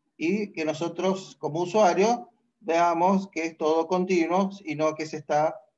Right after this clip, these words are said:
cortando y dándole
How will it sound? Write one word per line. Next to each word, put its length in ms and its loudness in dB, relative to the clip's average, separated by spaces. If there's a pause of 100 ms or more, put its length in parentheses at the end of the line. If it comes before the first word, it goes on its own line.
(240)
cortando 1040 0
y 120 -6
dándole 840 0